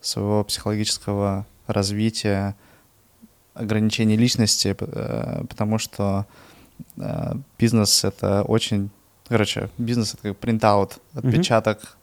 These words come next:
Speaker 1: твоего психи-, психологического состояния. Есть ли ещё какие-то ошибки?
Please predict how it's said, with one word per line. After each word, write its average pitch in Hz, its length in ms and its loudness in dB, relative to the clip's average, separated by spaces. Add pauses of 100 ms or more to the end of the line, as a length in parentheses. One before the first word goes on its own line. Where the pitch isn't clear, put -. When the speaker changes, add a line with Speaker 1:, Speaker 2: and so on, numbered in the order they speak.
(120)
Speaker 1:
твоего 104 180 -2
психи-, - 360 -8
психологического - 440 -4
состояния. 110 500 -2 (880)
Есть 147 180 4
ли 151 40 8
ещё 131 180 8
какие-то 107 300 -2
ошибки? - 320 -8